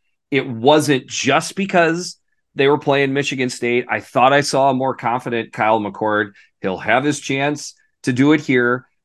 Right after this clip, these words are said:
Avoid the turnovers would be the biggest thing. Just don't, don't, don't throw bad turnovers. Get, I, I'll be, I'll be interested. If there was a conversation this week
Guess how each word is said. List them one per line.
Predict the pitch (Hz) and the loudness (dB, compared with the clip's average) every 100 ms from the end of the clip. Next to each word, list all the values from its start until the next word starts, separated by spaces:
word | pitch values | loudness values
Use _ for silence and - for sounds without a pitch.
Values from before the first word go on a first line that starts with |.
| _ | _
Avoid | 143 139 175 | 0 4 6
the | 214 | 4
turnovers | 196 202 127 90 - - _ | 2 2 2 -4 -14 -20 _
would | 135 123 | -2 0
be | 127 | 0
the | |
biggest | 117 117 117 - | 0 0 -2 -4
thing. | 98 90 | -8 -6
Just | 113 95 101 | -8 -8 0
don't, | 127 127 151 - 117 | 4 4 2 -2 -2
don't, | 131 131 175 175 143 | 0 2 0 -4 -12
don't | 107 123 139 190 _ _ _ | -2 0 0 -4 _ _ _
throw | - 127 135 | -8 -2 -2
bad | 135 139 143 | 0 -2 -2
turnovers. | 135 120 113 113 110 104 - _ _ _ _ _ - 98 | -6 -4 -2 -2 -4 -8 -16 _ _ _ _ _ -20 -2
Get, | 143 147 147 - | 4 4 4 0
I, | - 131 127 127 | -2 0 0 0
I'll | 123 | 0
be, | 107 113 | 0 -4
I'll | 110 104 | -4 -4
be | 110 | -2
interested. | 110 104 98 107 98 - _ _ _ _ _ _ _ - | -2 -4 -4 -6 -8 -10 _ _ _ _ _ _ _ -2
If | 143 | 0
there | 156 170 | 4 4
was | 175 | 4
a | 156 | 2
conversation | 143 143 131 113 123 120 - 107 | 2 2 0 -4 -2 -2 -4 -8
this | 104 - | -8 -8
week | 104 101 92 87 - | -4 -2 -2 -6 -14